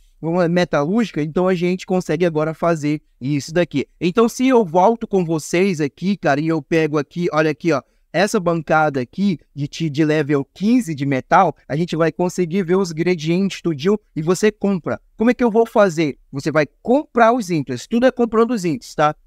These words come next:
Compra os itens pra craftar, porque quando você crafta, você ganha o X P, beleza? Bom, olha só, então agora a gente tá no T dois, tira dois agora de metalúrgica. E aí então você vem aqui,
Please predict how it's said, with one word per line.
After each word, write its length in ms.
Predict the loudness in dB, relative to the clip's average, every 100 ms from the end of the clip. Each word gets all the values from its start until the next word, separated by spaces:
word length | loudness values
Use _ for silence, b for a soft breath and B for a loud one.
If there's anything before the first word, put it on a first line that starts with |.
| _ _ -2
Compra 420 | 2 2 2 0
os 180 | 0 0
itens 300 | -2 -2 -4
pra 200 | 0 0
craftar, 840 | 0 -2 -2 -4 -6 -2 0 0 -2
porque 420 | -2 -2 0 -2
quando 300 | 0 2 2
você 260 | 0 0 -2
crafta, 500 | 0 0 0 -4 -4
você 240 | -2 -4
ganha 200 | -2 -2
o 40 | -2
X 240 | -6 -10
P, 260 | -4 -4 -4 _ _ -4
beleza? 460 | 0 4 4 2 -4 _ _ _ _
Bom, 220 | -4 -2 2
olha 240 | 2 2
só, 200 | 0 0
então 320 | 0 -2 0
agora 260 | 0 2 0
a 40 |
gente 260 | 0 -4 0
tá 180 | 2 2
no 100 | 2
T 220 | 0 0
dois, 340 | 2 0 0
tira 320 | -6 -6 -2 -2
dois 500 | 2 2 2 0 0
agora 400 | 0 2 0 0
de 100 | 0
metalúrgica. 760 | -4 0 0 0 -4 -4 -8 -10 _
E 160 | -4 0
aí 160 | 2 2
então 300 | 2 0 0
você 260 | -2 -2
vem 160 | -2 -2
aqui, 380 | -2 -2 -4